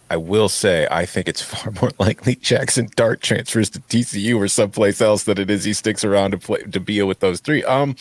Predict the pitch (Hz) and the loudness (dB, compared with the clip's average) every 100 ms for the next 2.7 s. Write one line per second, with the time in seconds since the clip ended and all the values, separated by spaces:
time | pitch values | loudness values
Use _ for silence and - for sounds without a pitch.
0 | - - - - - - - _ - 208 | -12 -14 -16 -18 -20 -20 -20 _ -2 2
1 | 233 226 143 160 - 165 - - 139 170 | 2 2 2 -2 0 -2 -2 -2 2 2
2 | 196 170 _ _ 143 170 - | 2 -2 _ _ 0 0 -2